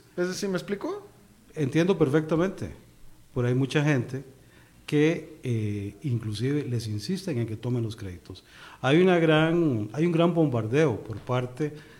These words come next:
Speaker 2: de los emisores de tarjetas de crédito para que reciban que acepten esas tarjetas. Y aquí viene un concepto muy importante en que las asociaciones de consumidores siempre aprovechamos la oportunidad que los medios nos dan en explicar en qué consiste el derecho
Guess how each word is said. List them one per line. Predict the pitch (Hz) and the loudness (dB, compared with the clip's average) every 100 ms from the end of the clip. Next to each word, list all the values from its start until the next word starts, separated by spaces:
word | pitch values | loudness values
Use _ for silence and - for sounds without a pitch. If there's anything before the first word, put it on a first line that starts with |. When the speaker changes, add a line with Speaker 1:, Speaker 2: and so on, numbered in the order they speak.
| - | -10
Speaker 2:
de | 117 | -6
los | 110 | -2
emisores | 113 113 104 123 | -2 -2 -2 -2
de | 139 | -2
tarjetas | 139 113 117 135 | -4 -4 -4 -2
de | 131 127 | -4 -2
crédito | 127 123 123 139 | -2 -2 -2 -6
para | - 135 131 131 | -4 0 0 -2
que | 139 131 151 - - - - | -2 -2 -4 -10 -20 -20 -8
reciban | 113 104 156 156 113 78 - - - | -6 -2 2 2 2 -2 -10 -20 -8
que | 113 | -6
acepten | 104 151 151 113 | -2 -2 -2 -2
esas | 110 107 104 | -2 -4 -8
tarjetas. | - 82 87 - 78 - - - - | -10 -14 -14 -16 -20 -20 -20 -10 -4
Y | |
aquí | 127 170 | 0 4
viene | 175 190 | 6 6
un | 196 | 4
concepto | 156 135 160 160 180 | 2 2 2 0 -4
muy | 165 151 170 208 | -2 4 6 6
importante | 202 - 113 117 104 - 156 - - - - | 4 -2 -2 -4 -4 -6 -12 -14 -20 -16 -12
en | 117 | -6
que | 117 | -4
las | 107 - | -4 -6
asociaciones | 127 110 101 98 131 143 | -8 -8 -6 -4 -4 -2
de | 156 | -2
consumidores | 131 107 110 113 123 131 | 0 0 0 0 -2 -4
siempre | - 139 143 147 - | -4 -2 -2 -2 -6
aprovechamos | - 117 107 - 120 135 | -6 -4 -4 -2 -2 -2
la | 135 | -4
oportunidad | 113 107 107 98 107 123 131 - - - | -6 -10 -10 -6 -4 -4 -6 -14 -20 -12
que | 107 | -6
los | 107 | -4
medios | 107 117 123 | 0 0 2
nos | 135 127 | 0 0
dan | 127 131 139 - - - | -2 -2 -6 -16 -20 -8
en | 113 | -6
explicar | 107 110 110 127 | -4 -6 -4 -2
en | 135 | -2
qué | 135 | -4
consiste | 143 127 123 117 - | -2 -2 -2 -4 -4
el | 135 | -6
derecho | 110 101 98 127 123 | -4 -6 -8 -8 -8